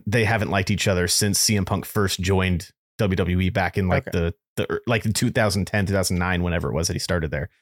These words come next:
Speaker 1: But Triple H is running the show now, and he's the one that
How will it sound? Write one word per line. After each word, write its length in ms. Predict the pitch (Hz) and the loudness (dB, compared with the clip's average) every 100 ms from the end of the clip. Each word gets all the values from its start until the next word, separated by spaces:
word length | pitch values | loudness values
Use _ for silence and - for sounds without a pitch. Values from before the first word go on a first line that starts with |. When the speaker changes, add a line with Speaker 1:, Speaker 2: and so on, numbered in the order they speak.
| _ _ _ _ | _ _ _ _
Speaker 1:
But 280 | 123 95 - - | 0 0 -2 -8
Triple 260 | - 139 113 | -4 0 2
H 100 | 104 | 2
is 80 | 98 | 0
running 300 | 95 107 95 | 2 2 2
the 80 | 92 | 2
show 260 | 117 113 | 2 2
now, 240 | 101 90 92 | 2 2 2
and 80 | |
he's 280 | 87 98 90 | 0 0 0
the 60 | 98 | 0
one 140 | 92 87 | 0 0
that 140 | 82 | -2